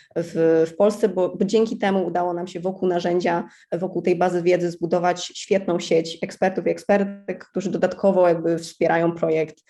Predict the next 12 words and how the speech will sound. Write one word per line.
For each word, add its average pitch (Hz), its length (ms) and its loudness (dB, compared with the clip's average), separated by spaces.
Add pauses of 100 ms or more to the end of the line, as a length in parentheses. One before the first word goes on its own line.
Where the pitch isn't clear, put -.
(180)
e, 156 240 -2
i 165 180 -6
też, 170 420 -2
e, 156 360 0 (260)
jakby 151 460 -2 (1160)
sprawiają, 190 540 4
że 185 120 0
on 175 100 2
jest, - 280 -8
e, 160 240 -4 (300)
jeszcze 202 300 2
lepszy, 175 520 2